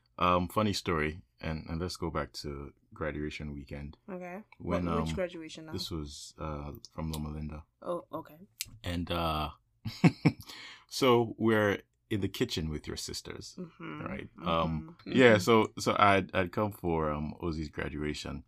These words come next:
Speaker 1: um, yeah, Loma Linda in California. And, um, I, I'd met up with her sisters. I think I'd, I'd, that was the first time I was meeting your sisters in, in person.
Speaker 2: Probably,
Speaker 1: Yeah.
Speaker 2: yeah.
Speaker 1: Yeah, probably.
Speaker 2: Okay.
Speaker 1: Mm-hmm. We had this Airbnb,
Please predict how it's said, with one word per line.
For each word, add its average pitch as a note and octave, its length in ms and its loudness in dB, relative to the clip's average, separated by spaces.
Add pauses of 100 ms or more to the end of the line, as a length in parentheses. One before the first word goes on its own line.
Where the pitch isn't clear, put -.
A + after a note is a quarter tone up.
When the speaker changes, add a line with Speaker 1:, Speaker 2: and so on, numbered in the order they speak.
(200)
Speaker 1:
um, D#2 460 0
yeah, - 200 -6
Loma D2 260 -2
Linda D2+ 300 -2
in C#2 100 -10
California. D2 560 -6 (520)
And, D#2+ 320 0
um, D2 640 0 (220)
I, E2+ 180 0
I'd E2 160 0
met F2+ 140 0
up E2+ 180 -2
with D#2+ 180 -4
her E2 140 -4
sisters. D2 500 -6
I - 80 -4
think - 180 -6
I'd, C2 100 -8 (180)
I'd, D2+ 200 -8 (560)
that G2+ 100 2
was F2 100 0
the E2+ 60 -4
first F2 200 -2
time D#2 100 -4
I - 20 -4
was C#2+ 100 -10
meeting D2+ 140 -4
your - 100 -8
sisters - 400 -12
in, - 320 -10
in D2 100 -12
person. - 360 -10 (180)
Speaker 2:
Probably, E4 380 -2
Speaker 1:
Yeah. F#3+ 80 0
Speaker 2:
yeah. A#3+ 320 -8
Speaker 1:
Yeah, F#2 140 -2 (120)
probably. D#2+ 300 -8
Speaker 2:
Okay. G#2 140 -8
Speaker 1:
Mm-hmm. G2+ 680 -10
We A2+ 140 4
had C3+ 180 2
this G#2+ 140 -6
Airbnb, D#2+ 680 -2